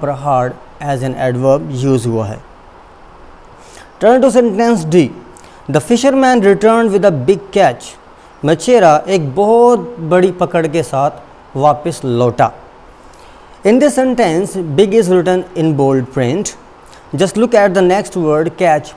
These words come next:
पकड़। It is a noun। जब कोई लफ्ज़ डिस्क्राइब करे नाउन को, it becomes your adjective। तो आपने सामने लाइन ड्रॉ करनी है और बिग इस सेंटेंस में as an adjective use हुआ है।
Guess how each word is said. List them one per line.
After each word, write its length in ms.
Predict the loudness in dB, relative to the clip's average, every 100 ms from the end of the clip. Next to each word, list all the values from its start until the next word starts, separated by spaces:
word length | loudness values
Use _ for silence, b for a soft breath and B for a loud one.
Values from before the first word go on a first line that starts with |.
| -4
पकड़। 280 | -2 0 -2
It 80 | -4
is 120 | -2
a 40 | 0
noun। 340 | 2 2 0 -4 -18 B B B -4
जब 220 | -2 -2
कोई 140 | 0 0
लफ्ज़ 420 | 2 0 0 -6 -18 -20 -20 -20 -20 -20 -10 -2
डिस्क्राइब 560 | -2 0 2 4 2 0
करे 380 | -2 0 -4 -6 -14 -20 -20 -14 -6
नाउन 460 | -2 2 2 0
को, 280 | -2 -2 -2 -4
it 140 | -6 -6
becomes 460 | -4 -2 -2 0
your 180 | -2 -2
adjective। 480 | -2 -6 -2 -2 -2 -6 -20 -20 -20 -20 -20 -16 -8
तो 80 |
आपने 360 | -2 0 0 -4
सामने 320 | -4 -4 -4 -4
लाइन 220 | -4 -4
ड्रॉ 220 | 0 0
करनी 360 | 0 0 0 0
है 260 | -2 -4 -8 -8 -6
और 100 | -4
बिग 320 | 0 -2 -2 -10 -10 -8
इस 160 | -6
सेंटेंस 600 | -6 -6 -6 -4 -6 -6
में 260 | -6 -6 -8 -16 -20 -20 -20 -14 -6
as 160 | -4
an 100 | -2 -4
adjective 420 | -4 -4 -4 -2 -2
use 160 | -2 -2
हुआ 180 | -6
है। 120 | -8